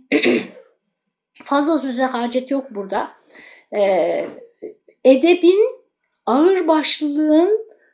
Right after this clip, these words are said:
zıttı olabilecek herhangi bir yürüyüşle de, e, yürümesinler şeklinde anlıyorum bunu. Fakat unutulmamak lazım gelir ki kadının bu bapta muvaffakiyeti daha evvel erkeklerin iffeti ve vazifelerine dikkati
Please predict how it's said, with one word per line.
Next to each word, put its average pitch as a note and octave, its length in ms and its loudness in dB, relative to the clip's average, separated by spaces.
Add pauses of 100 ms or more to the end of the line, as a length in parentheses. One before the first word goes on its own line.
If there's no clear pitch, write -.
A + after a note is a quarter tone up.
zıttı D#4 600 2
olabilecek C#4 760 0
herhangi F4 1000 2
bir E4+ 180 6
yürüyüşle D4+ 880 2
de, E4 120 6 (540)
e, A3 120 0
yürümesinler A3+ 1400 4
şeklinde G#3 500 -6
anlıyorum F3 540 -6
bunu. G#3+ 360 -8 (600)
Fakat G#4+ 400 4
unutulmamak D#4+ 720 4
lazım C4+ 380 2
gelir D4+ 340 -4
ki A#3+ 200 -4
kadının E4+ 500 2
bu D#4+ 140 -2
bapta C#4 340 0
muvaffakiyeti D4+ 1080 -2
daha D4+ 320 -2
evvel B3 440 -2
erkeklerin C4 800 -2
iffeti D#4 500 -2
ve C#4 180 0
vazifelerine D#4 800 2
dikkati D#4 460 -2